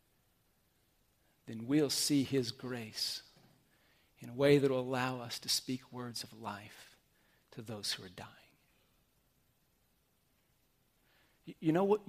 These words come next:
you wanna know what you're supposed to say to people in our world? The most important thing you can tell them is that I've profaned the sacred,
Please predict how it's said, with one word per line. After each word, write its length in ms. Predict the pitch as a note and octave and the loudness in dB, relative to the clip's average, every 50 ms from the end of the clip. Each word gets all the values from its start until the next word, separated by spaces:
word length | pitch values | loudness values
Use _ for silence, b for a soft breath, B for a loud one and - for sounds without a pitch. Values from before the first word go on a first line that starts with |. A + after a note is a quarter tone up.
| D#3 - | -10 -2
you 120 | E3 D3+ | -2 0
wanna 160 | D#3 F3 F#3 F#3+ | 2 2 0 2
know 180 | F3+ F3+ F#3 | 2 4 4
what 160 | F#3+ F#3 - | 4 2 2
you're 80 | D#3+ D3 | 0 -2
supposed 400 | - - C#3 - D#3+ D#3+ D3+ - | -2 -2 0 0 0 0 0 0
to 60 | - | 0
say 280 | - - - D3+ D#3 D#3 | 0 0 0 0 -2 -4
to 60 | D#3 | -6
people 480 | D#3 - - D#3+ D3+ - F3 E3+ E3 - _ _ _ _ _ _ _ _ _ _ _ | -8 -8 -10 -10 -10 -10 -14 -18 -18 -20 _ _ _ _ _ _ _ _ _ _ _
in 120 | D3+ C#3 C#3 | -2 2 2
our 120 | C#3+ D#3+ | 4 2
world? 380 | D3+ C#3 D3 D#3 E3 E3+ F#3 F#3 - - _ _ _ _ _ _ _ _ _ _ _ _ _ _ _ _ _ _ _ _ _ _ _ _ _ _ _ _ _ _ _ _ _ _ _ _ _ _ _ _ _ _ _ _ _ _ _ _ _ _ _ _ _ _ _ _ _ - | 2 0 -2 -4 -4 -6 -8 -12 -20 -20 _ _ _ _ _ _ _ _ _ _ _ _ _ _ _ _ _ _ _ _ _ _ _ _ _ _ _ _ _ _ _ _ _ _ _ _ _ _ _ _ _ _ _ _ _ _ _ _ _ _ _ _ _ _ _ _ _ 0
The 60 | C#3+ | 2
most 240 | E3 F3+ F#3+ - - | 4 4 4 2 0
important 400 | F3 - - - G#3+ G#3+ F#3+ - | -2 0 4 4 4 4 4 0
thing 200 | - G3 F#3+ F#3+ | 0 0 0 0
you 100 | F3+ F3+ | -2 -4
can 160 | - F3+ D#3+ | -6 -10 -10
tell 260 | - - G3 G#3 G#3+ | -8 -6 -6 -6 -6
them 280 | F#3 E3 B2+ A2 A2+ G#2+ - _ _ _ _ _ _ _ _ _ _ _ _ _ _ _ _ _ _ _ _ _ _ _ _ _ _ _ _ _ _ _ _ _ _ _ _ _ _ _ _ - | -8 -8 -10 -10 -10 -16 -20 _ _ _ _ _ _ _ _ _ _ _ _ _ _ _ _ _ _ _ _ _ _ _ _ _ _ _ _ _ _ _ _ _ _ _ _ _ _ _ _ -2
is 140 | C#3+ - | 0 2
that 100 | - F#3 | 2 4
I've 240 | G3 G#3 G#3+ - - | 4 4 2 2 0
profaned 500 | - G3+ F3 - - - D#3 G3+ A3 G3 | -2 -4 -4 -2 -2 0 0 0 0 -2
the 60 | E3 | -2
sacred, 540 | C#3+ - - F3+ G#3+ A3 - - A#2+ - - | -4 -4 -2 -4 -6 -8 -10 -14 -20 -20 -20